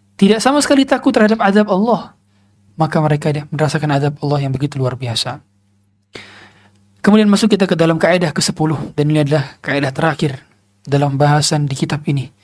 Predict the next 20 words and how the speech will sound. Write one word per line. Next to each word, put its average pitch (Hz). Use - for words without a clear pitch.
yaitu 151
sepuluh 156
kaidah 147
penyuci 156
jiwa 143
dari 147
karya 147
Syekh -
Abdul 143
Razak 147
bin 156
Abdul 143
Muhsin 156
Al-Badr, 151
hafizahullah 139
taala, 156
yaitu 185
mengenali 185
hakikat 190
jiwa. 131